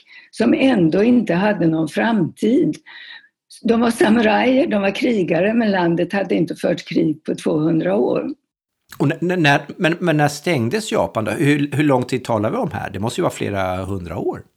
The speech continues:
Speaker 1: Ja, det var i början på sextonhundratalet som Japan stängdes, därför att västerlänningar då försökte invadera Japan.
Speaker 2: Mm. Och vad, vad hände då efter då artonhundrafemtiotre?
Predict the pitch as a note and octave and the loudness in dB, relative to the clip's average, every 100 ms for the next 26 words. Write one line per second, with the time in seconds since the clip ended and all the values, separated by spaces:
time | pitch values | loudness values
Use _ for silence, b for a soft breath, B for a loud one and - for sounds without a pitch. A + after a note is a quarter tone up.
0 | _ - G#3 F#3 F#3 B3+ D#4+ A#3+ F#3+ F#3 | _ 0 2 2 2 2 2 2 0 -2
1 | F#3+ G3+ E3 - E3 E3 E3 - - - | -4 -4 -4 -2 2 2 2 -2 -2 -2
2 | A3+ B3 G3+ - - - _ B B B | -2 -2 -4 -6 -18 -20 _ B B B
3 | B _ _ - _ _ - - - F3 | B _ _ -20 _ _ -12 -2 2 4
4 | E3+ F3+ E3+ F3 E3+ - F#3 D#3 D3+ - | 4 2 0 -2 -2 0 0 0 0 -4
5 | - B B - F#3+ F3 - F#3 F3+ - | -6 B B 2 2 2 2 0 0 -6
6 | B B - G#3 - G3 E3 D#3+ E3 F3 | B B -2 -2 -2 -2 0 2 2 2
7 | E3 D3+ A3 C#4+ E4 - - G3+ A3 F3 | 2 2 2 2 0 -4 -6 -4 -2 -2
8 | - F3+ E3+ E3 D#3 D#3 D3 C#3+ D3+ - | 0 0 2 0 0 -2 -2 -2 -2 -4
9 | D3 - - B3+ G#3+ G3+ G2 E2+ E2+ B2+ | -8 -12 -8 -8 -8 -8 -8 -8 -12 -18
10 | _ _ _ _ _ _ _ _ - C#3+ | _ _ _ _ _ _ _ _ -4 0
11 | E3 E3 D#3 F3+ D#3+ F3 G#3 B2+ A2+ - | 2 2 2 2 2 0 0 0 0 -2
12 | A#2+ G#2 F#2 - - A#2 A2 G#2 F#2+ F2+ | -2 -2 -2 -2 -2 -2 -2 -4 -4 -6
13 | - G2+ F2 - - A#2 E2 F2+ | -4 -6 -6 -10 -8 -6 -6 -8